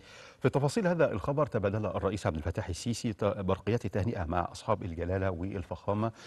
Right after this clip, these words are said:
والملوك ورؤساء دول العالم بمناسبة الاحتفال ببدء العام الميلادي الجديد،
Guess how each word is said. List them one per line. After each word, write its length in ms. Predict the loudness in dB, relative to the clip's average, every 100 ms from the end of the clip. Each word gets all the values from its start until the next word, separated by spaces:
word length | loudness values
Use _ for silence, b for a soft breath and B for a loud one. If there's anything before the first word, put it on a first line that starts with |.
| B B
والملوك 960 | 12 12 12 12 8 6 6 4 2 4
ورؤساء 560 | 4 6 4 2 0 2
دول 260 | 0 0 -2
العالم 440 | -2 0 2 2
بمناسبة 760 | 2 2 4 2 2 2 2 2 0
الاحتفال 440 | -2 -2 2 2
ببدء 280 | 2 2 2
العام 220 | 2 2
الميلادي 480 | 0 -2 -2 -2 -2
الجديد، 460 | -2 0 2 2